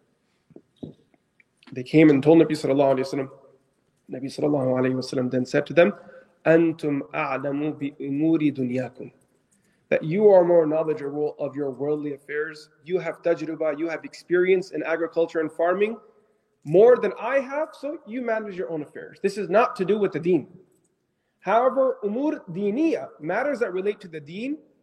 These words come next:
revelation is absolute in that regard. So Allah subhanahu wa ta'ala, He grants the Anbiya alayhimus salam knowledge, and this is what the ayah says, وَعَلَّمَكَ مَا لَمْ تَكُنْ تَعْلَمْ.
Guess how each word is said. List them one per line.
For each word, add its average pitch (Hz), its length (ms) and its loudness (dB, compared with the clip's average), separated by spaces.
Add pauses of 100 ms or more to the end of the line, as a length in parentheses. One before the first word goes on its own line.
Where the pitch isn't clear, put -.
(880)
revelation 165 840 -2 (400)
is 147 300 -4 (100)
absolute 151 680 -2
in 135 80 -6
that 135 180 -4
regard. 117 360 -12 (1300)
So - 200 -4
Allah 156 180 4
subhanahu 143 540 -2
wa 135 60 0
ta'ala, 131 420 -4 (500)
He 151 240 0
grants 147 580 -2 (200)
the 139 160 -8
Anbiya 135 400 -4
alayhimus 123 320 -10
salam 127 500 -6
knowledge, 135 400 -4
and 123 100 -6
this 147 200 -6
is 135 100 -10
what 139 220 -4
the 147 160 -4
ayah 156 260 6
says, 139 300 -2 (400)
وَعَلَّمَكَ 180 640 2
مَا 165 280 -2
لَمْ 170 220 -2
تَكُنْ 202 420 -4 (720)
تَعْلَمْ. 135 440 -10